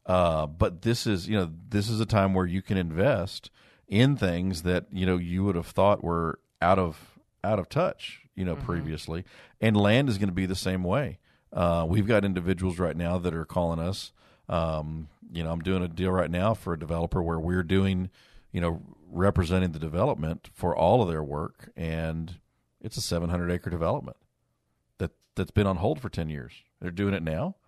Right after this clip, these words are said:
Speaker 1: Why are they doing it now? Because I guarantee you, when you come out of this, people are going to want to break out of being in, um, you know, government cities, government-run cities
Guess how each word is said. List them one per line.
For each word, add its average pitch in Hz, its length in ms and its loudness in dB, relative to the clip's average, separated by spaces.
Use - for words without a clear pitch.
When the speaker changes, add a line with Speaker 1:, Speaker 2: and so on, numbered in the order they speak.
Speaker 1:
Why - 140 0
are 127 40 4
they 123 80 0
doing 123 200 0
it 87 80 -4
now? 107 300 -4
Because 90 240 -4
I 90 60 0
guarantee 117 520 0
you, 98 100 -2
when 85 100 -2
you 113 100 -2
come 95 200 -2
out 92 120 0
of 110 80 0
this, 139 280 -4
people 120 360 4
are 104 80 4
going 98 400 -2
to 95 180 -6
want 90 240 -4
to 85 140 -6
break 92 500 0
out 98 300 4
of 80 420 -6
being 90 400 -4
in, 80 520 -4
um, 76 600 -4
you 90 120 -4
know, 76 200 -6
government 101 560 4
cities, 90 600 -2
government-run 98 500 2
cities 80 640 -6